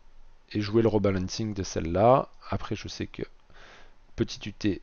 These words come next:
on a pu rentrer déjà, mais c'est beaucoup plus aggro, euh, et beaucoup plus incertain. Euh, petit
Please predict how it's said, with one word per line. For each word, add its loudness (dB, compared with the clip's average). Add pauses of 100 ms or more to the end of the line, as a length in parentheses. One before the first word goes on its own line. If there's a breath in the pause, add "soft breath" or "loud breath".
on -6
a 0
pu -6
rentrer -2
déjà, 0
mais -6
c'est -4
beaucoup -8
plus -6
aggro, -4 (300)
euh, -4 (1400 loud breath)
et -6
beaucoup -2
plus -2
incertain. -2 (440)
Euh, -4 (360)
petit -10